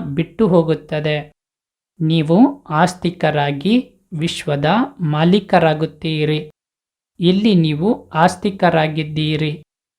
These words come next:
ಆದರೆ ಕ್ರಮಾನುಬದ್ಧ ಪುರುಷಾರ್ಥಕ್ಕನುಸಾರವಾಗಿ. ಮನುಷ್ಯರೇ ತಿಳಿಯಬೇಕು.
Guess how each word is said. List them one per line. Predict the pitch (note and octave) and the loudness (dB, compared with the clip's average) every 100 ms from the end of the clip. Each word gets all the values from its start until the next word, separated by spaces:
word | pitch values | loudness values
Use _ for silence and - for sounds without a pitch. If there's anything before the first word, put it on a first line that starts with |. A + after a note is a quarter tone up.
| _ _ - | _ _ -2
ಆದರೆ | E3 E3+ D3+ D3 G3+ | 4 4 4 0 -2
ಕ್ರಮಾನುಬದ್ಧ | C#4 - - D#3 D3+ F3+ G#3+ F#3 D#3 D3+ C#3+ A3+ - | -4 -10 -6 -2 2 4 4 4 0 -2 0 -2 -2
ಪುರುಷಾರ್ಥಕ್ಕನುಸಾರವಾಗಿ. | - F3+ F3+ D#3+ C#3 E3 G3 - F#3+ F#3+ F#3+ D#3+ D#3 D#3 D3+ C#3+ D3+ D#3 _ _ _ _ _ _ D#3+ | -2 -2 0 -4 -4 -4 -4 0 4 4 2 -2 -2 -2 -6 -8 -12 -16 _ _ _ _ _ _ 0
ಮನುಷ್ಯರೇ | D#3+ F#3+ F#3+ F3+ E3+ F3 B3 | 4 4 4 2 4 2 0
ತಿಳಿಯಬೇಕು. | - F3+ F3 E3 D#3 D#3 D#3 - D#3+ - | -4 -2 2 2 0 -6 -6 -8 -10 -10